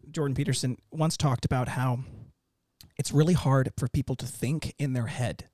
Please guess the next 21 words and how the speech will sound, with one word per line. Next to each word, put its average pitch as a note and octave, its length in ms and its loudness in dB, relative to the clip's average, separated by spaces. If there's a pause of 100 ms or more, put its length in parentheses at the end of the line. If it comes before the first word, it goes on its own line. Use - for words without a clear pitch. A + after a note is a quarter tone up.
(1000)
and C#3 140 2
how D3+ 120 4
most G3 340 4
people D#3 260 0
actually C#3 320 0
think C3 440 -2
is A#2+ 160 -4
in A#2 140 -2
dialogue. B2 640 0 (280)
People F3 160 0
have D3 80 4
a - 20 -2
conversation C3+ 640 0
with A2+ 80 -4
another A2 220 -4
person - 320 -8
because D#3 220 0
it's - 160 -6
to, D#3 160 -4
to - 180 -2
think, - 500 2